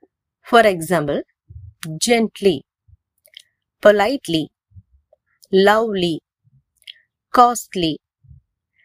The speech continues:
actually, fully. இந்த வார்த்தைகளில் வரும் எல் ஒய் என்ற எழுத்துக்கள் லி என உச்சரிக்கப்பட வேண்டும். அடுத்ததாக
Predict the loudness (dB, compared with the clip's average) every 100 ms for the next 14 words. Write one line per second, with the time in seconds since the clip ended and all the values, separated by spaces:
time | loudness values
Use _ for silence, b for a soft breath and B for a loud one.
0 | _ -2 0 0 -6 -4 -2 -2 -8 _
1 | _ _ _ _ _ _ _ _ -10 -2
2 | -2 -2 -8 _ _ _ _ _ _ _
3 | _ _ _ _ -2 -2 2 0 0 -2
4 | -4 -4 -2 -4 -4 -4 -6 -10 _ -20
5 | -20 _ _ _ -8 0 2 2 -2 -2
6 | -2 -8 _ -20 -20 -20 _ _ _ _
7 | -6 -2 0 0 -2 -6 -8 -4 -6 -6
8 | _ _ _ -2 0 0 -2 -8 -8 -6
9 | -8 _ _ _ -8 -4 -4 -6 -8 -4
10 | -4 -4 -6 -6 -10 _ -20 _ _ _
11 | _ _ _ _ _ _ _ _ -4 -4
12 | -2 -4 -4 -4 -4 -8